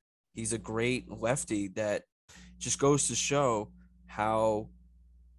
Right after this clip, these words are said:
strong this Yankee farm system is, is that even when our, our guys go down, we, I have confidence knowing that, "Oh, Sears is coming up. He'll be fine.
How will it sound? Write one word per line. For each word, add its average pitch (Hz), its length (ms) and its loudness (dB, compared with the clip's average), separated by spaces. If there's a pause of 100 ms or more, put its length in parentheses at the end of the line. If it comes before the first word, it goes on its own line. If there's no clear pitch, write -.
(120)
strong 120 720 2
this 113 240 -2
Yankee 110 420 -6
farm 113 320 -2
system 110 420 -2
is, 123 260 0
is 92 120 -14
that 90 160 -4
even 127 320 0
when 120 160 2
our, 110 280 0
our 101 180 0
guys 113 340 2
go 107 160 -2
down, 113 540 0 (300)
we, 104 140 -2
I 110 140 2
have 113 240 -2
confidence 120 580 -2
knowing 110 360 0
that, 101 160 -8 (260)
"Oh, 101 340 0
Sears 135 440 2
is 113 80 -6
coming 107 340 -4
up. 101 160 -2 (440)
He'll 117 180 0
be 110 100 -6
fine. 101 460 -2